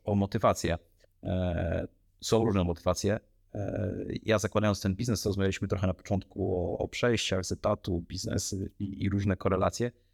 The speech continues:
Y, jakby dla mnie nigdy motywacją nadrzędną nie było zarabianie kasy, jakkolwiek to nie zabrzmi. I to jakby mnie dużo bardziej fascynowało to, że będę mógł się w tym biznesie sprawdzić,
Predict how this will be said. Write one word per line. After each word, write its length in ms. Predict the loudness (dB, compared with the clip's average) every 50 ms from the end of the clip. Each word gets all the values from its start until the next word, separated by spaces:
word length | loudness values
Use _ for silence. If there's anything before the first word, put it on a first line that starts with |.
| _ _ _ _ -2
Y, 320 | -2 0 0 -2 -2 -4 -6 _
jakby 280 | -4 -2 0 0 0 0 -2 _ _ _ -20
dla 360 | -18 -16 -4 2 4 4 4
mnie 160 | 4 2 0
nigdy 400 | 0 -2 -2 -4 -2 0 2 2
motywacją 560 | 2 2 0 0 0 0 0 0 0 0 0
nadrzędną 640 | 2 2 0 2 0 0 0 0 0 0 0 0 -2 -2
nie 400 | 0 0 0 2 2 2 0 0
było 320 | 0 0 0 0 0 0 0
zarabianie 720 | 0 0 0 0 0 -2 -2 -2 -2 -2 -2 -2 -4 -6 -8
kasy, 320 | _ -2 -2 -2 -2 -8 -10 -10 _
jakkolwiek 340 | -10 -4 -2 -2 0 0 0
to 100 | 0 0
nie 120 | 0 2
zabrzmi. 460 | 4 4 2 2 0 -2 -2 -2 -4 -4
I 40 |
to 300 | -4 0 0 0 0 0 -4 -10 -18 _ _ _ -6
jakby 260 | -4 -2 0 -2 -2 -2 -2
mnie 160 | 0 0 0
dużo 200 | 0 0 -2 0
bardziej 500 | 2 2 0 2 2 0 0 0 -2 -6 _
fascynowało 500 | -6 -6 -4 -2 0 -2 2 2 2 2
to, 100 | 2 0
że 100 | -2 0
będę 160 | 0 0 0 0
mógł 120 | 0 -2
się 80 | -4 -8
w 60 | -4
tym 140 | -2 -2 -2
biznesie 300 | 0 0 -2 -2 -2 -4
sprawdzić, 480 | -4 -2 -2 -2 0 -2 -6 -10 -6